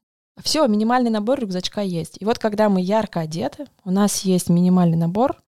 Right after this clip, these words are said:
а, мы можем отправляться в лес, э, уже на прогулку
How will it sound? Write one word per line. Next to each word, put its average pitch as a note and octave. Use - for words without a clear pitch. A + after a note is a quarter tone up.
а, E3+
мы G#3
можем G3
отправляться E3+
в E3+
лес, G3
э, -
уже F3
на F#3
прогулку D3+